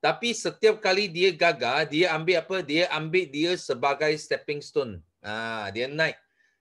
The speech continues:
Sah, setiap, ah, contoh, contoh, ah, macam itu apa, K F C punya,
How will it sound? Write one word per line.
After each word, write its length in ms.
Sah, 280
setiap, 400
ah, 120
contoh, 600
contoh, 520
ah, 400
macam 520
itu 360
apa, 440
K 280
F 40
C 280
punya, 320